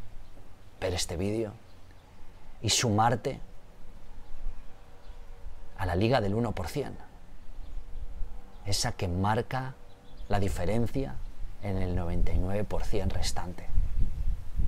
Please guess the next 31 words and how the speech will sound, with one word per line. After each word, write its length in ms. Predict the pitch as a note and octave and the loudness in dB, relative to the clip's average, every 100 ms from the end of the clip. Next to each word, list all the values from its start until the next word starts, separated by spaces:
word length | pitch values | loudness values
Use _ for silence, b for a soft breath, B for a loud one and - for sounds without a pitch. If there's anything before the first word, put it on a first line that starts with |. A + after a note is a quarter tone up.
| - | 8
Gracias 560 | - G#2+ A2+ - - - | 10 8 6 8 8 10
por 260 | - F2+ | 8 10
tú, 280 | - - C#3 - - - - - - - - - | 10 10 10 10 8 4 2 6 8 8 6 6
tal 180 | - | 8
y 20 | - | 8
como 280 | G#3+ G3+ | 8 8
eres, 460 | - - - - - - - - | 10 12 12 12 8 2 2 4
tal 160 | G2+ G#2 | 4 4
y 60 | |
como 220 | A#2 G2+ | 6 6
ocurres. 600 | F#2 F#2+ - - - - - B B B B B B B - - - - - - - | 6 6 8 8 6 8 10 B B B B B B B 0 2 2 2 4 4 4
Te 200 | G#2 F#2+ | 2 2
reto 360 | F#2 A#2 - A2+ | 6 6 8 6
y 60 | |
te 120 | G#2 F#2+ | 6 6
incito 480 | F2+ - D3+ - | 6 2 2 2
a 80 | G#2+ | 2
que 160 | - G2+ | 4 6
utilices 560 | - G2 A#2 - - | 8 8 4 0 0
una 240 | C#3 C#3 B2 | 2 6 6
sola 400 | - B2+ A2+ G2 | 6 0 -2 -2
cosa 400 | A2 G2+ F#2 - - - - - - | -2 0 0 0 -2 -2 2 2 2
de 100 | F#2+ | -4
lo 120 | F#2+ | -4
que 120 | - | -2
has 120 | G#2+ | 2
escuchado, 600 | - - G#2+ - A#2 G#2 E2 | 4 4 4 4 4 6 6
visto 400 | A2+ - - F2+ | 6 4 0 4
en 80 | |
este 260 | F#2 - F2 | 4 2 -4
podcast, 580 | - A#2+ - C3 - | 0 0 0 0 0